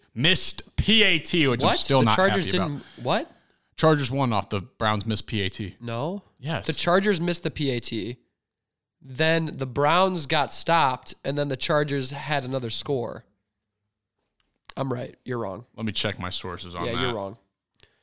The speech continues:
Speaker 2: It was forty-two to forty-one. Chargers were down. The Browns got stopped by the Chargers. The Ch-, Browns had to punt it away, and then the Chargers had a go-ahead touchdown drive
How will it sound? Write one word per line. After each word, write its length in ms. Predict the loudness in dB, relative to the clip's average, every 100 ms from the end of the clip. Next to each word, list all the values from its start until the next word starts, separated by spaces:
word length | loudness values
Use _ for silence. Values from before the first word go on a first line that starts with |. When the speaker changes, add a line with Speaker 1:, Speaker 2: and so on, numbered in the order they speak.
| _ -20 -20 _ _ _ _ -4
Speaker 2:
It 60 |
was 240 | 0 0 -2
forty-two 580 | 0 0 0 0 2
to 80 | 2
forty-one. 760 | 0 0 0 0 0 -2 -2 -6
Chargers 440 | -2 0 2 0 0
were 100 | -2
down. 400 | 0 0 -2 -4
The 60 | -4
Browns 520 | 0 2 2 0 -6
got 380 | -4 -2 0 -2
stopped 380 | -2 0 0
by 140 | -2 -6
the 80 | -4
Chargers. 580 | -2 -2 -2 -6 -8
The 120 | -12 -10
Ch-, 200 | -8 -8
Browns 400 | -2 0 0 -2
had 140 | -6
to 60 | -4
punt 200 | -6 -4
it 60 |
away, 420 | -2 -2 -2 -4 -10 _ _
and 100 | -6
then 80 | -6
the 80 |
Chargers 440 | -4 -2 0 -2 -4
had 100 | -4
a 40 | -2
go-ahead 440 | -2 0 -2 -4
touchdown 460 | -4 -6 -4 -6 -6
drive 420 | -4 -4 -6